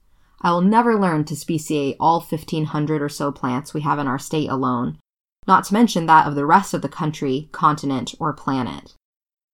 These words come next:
There will be incalculable phenological occurrences neither my eyes nor those of humankind will ever witness.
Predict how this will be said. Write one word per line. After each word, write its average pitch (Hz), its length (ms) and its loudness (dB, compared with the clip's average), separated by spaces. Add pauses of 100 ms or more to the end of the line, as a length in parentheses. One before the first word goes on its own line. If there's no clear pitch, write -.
(1040)
There 190 160 2
will 185 120 2
be 190 360 4
incalculable 190 1120 2
phenological 160 640 0
occurrences 135 840 -6
neither 147 300 -2
my 190 220 2
eyes 143 440 2
nor 156 200 0
those 151 240 -2
of 139 100 -4
humankind 147 800 -2
will - 180 -4
ever 151 240 0
witness. - 640 -6